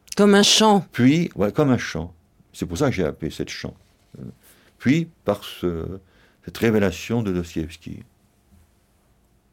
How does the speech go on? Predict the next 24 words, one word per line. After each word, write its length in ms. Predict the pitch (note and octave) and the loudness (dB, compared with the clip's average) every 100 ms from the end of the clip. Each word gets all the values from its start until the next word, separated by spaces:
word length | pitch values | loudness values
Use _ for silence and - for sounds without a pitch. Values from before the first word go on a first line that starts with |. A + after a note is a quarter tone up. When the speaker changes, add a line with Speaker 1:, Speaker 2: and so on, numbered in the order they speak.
| _ _ _ _ _ _ _ - | _ _ _ _ _ _ _ -4
Speaker 2:
C'est 140 | A2+ | 0
pas 100 | C#3+ | 4
du 140 | C#3 | 4
tout 180 | B2 C3+ | 6 6
venu 280 | A2 B2+ C#3 | 6 4 4
forcément 440 | B2+ A#2+ B2 C3 | 0 -2 0 0
de 80 | A2 | 2
l'Algérie, 500 | G#2+ F#2 A#2 A#2 G#2+ | 2 0 0 0 -2
si 60 | - | -4
vous 20 | |
voulez. 160 | E2+ E2 - - _ _ | -10 -10 -14 -20 _ _
C'est 140 | F#2+ | 0
venu 380 | G#2+ A2+ A#2+ D3 | 2 2 2 0
du, 320 | G#2 G2 F#2 - - _ _ - | 0 0 0 -4 -20 _ _ -12
de, 140 | - G2+ | -4 -4
de 280 | - - G#2 | -4 -4 0
la, 180 | G2+ - | 0 -2
de 140 | F2 | -4
l'isolement. 720 | F#2+ A#2+ A#2+ B2 B2 A#2+ D#3 | 0 4 6 8 6 4 0
J'avais 240 | - D2 C#2 | 2 0 -2
beaucoup 220 | D#2+ F#2 | -2 0
d'amis, 340 | B2 D#3 B2+ | 0 2 0
hein, 160 | F#2 | 0
que 60 | G2 | -2